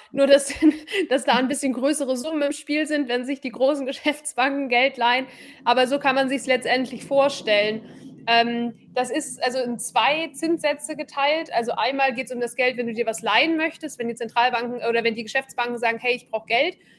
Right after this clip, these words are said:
dann können sie sich Geld leihen und da aktuell müssen sie gar keine Zinsen zahlen. Also die können sich einfach Geld nehmen und ja, es ist null Prozent und, äh, kriegen das Geld dann einfach. Und dann gibt's aber auch den umgekehrten Zinssatz, wenn Ge-, Banken sagen, "Ich habe jetzt gerade zu viel Geld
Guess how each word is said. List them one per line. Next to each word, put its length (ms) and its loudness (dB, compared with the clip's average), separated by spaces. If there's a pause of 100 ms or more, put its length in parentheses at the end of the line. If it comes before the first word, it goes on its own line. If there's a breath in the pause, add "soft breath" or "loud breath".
(160)
dann 160 -2
können 180 -2
sie 60 -8
sich 160 -12
Geld 240 -2
leihen 380 2
und 280 -6
da 340 2
aktuell 380 -2
müssen 240 -8
sie 100 -10
gar 240 2
keine 300 -2
Zinsen 400 -4
zahlen. 320 -10
Also 180 -14
die 80 -18
können 200 -6
sich 140 -8
einfach 180 -6
Geld 240 -2
nehmen 380 -2
und 380 -6
ja, 220 -2
es 80 -10
ist 160 -16
null 120 -2
Prozent 640 -4
und, 380 -6
äh, 240 0 (380 loud breath)
kriegen 280 0
das 160 -4
Geld 240 -4
dann 100 -8
einfach. 540 -6 (100)
Und 140 -4
dann 100 2
gibt's 140 -4
aber 160 0
auch 120 0
den 200 -10
umgekehrten 680 -2
Zinssatz, 480 -6
wenn 160 -6
Ge-, 100 -18 (140)
Banken 320 -4
sagen, 320 0
"Ich 80 -8
habe 140 -4
jetzt 120 -14
gerade 220 -4
zu 100 -12
viel 320 0
Geld 360 -4